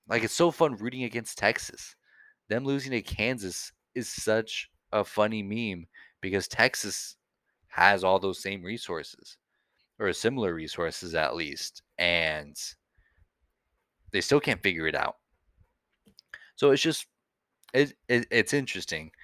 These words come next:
And I asked Tyler why, and he's just so entrenched with College Station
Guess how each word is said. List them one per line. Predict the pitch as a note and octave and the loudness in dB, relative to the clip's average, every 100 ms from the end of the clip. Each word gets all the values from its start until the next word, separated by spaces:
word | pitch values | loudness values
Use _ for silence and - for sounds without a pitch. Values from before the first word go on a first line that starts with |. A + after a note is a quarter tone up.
| - - - | -20 -20 -4
And | F2+ F2+ | 0 2
I | F2+ | 4
asked | A2+ A2+ | 4 4
Tyler | - A2 G#2 | 4 6 8
why, | F#2+ G#2 G#2+ | 6 4 0
and | E2+ | -6
he's | G2 G2 | -8 -6
just | G#2 F#2 - _ _ _ _ _ _ | -6 -6 -10 _ _ _ _ _ _
so | - - A#2+ A#2+ B2+ | -12 4 6 6 2
entrenched | - A2 - G2+ - | -4 -6 -2 -2 -4
with | F2+ | -8
College | - F2+ F#2 F2 | 0 2 2 0
Station | - D2 D2+ - | -4 -4 -2 -8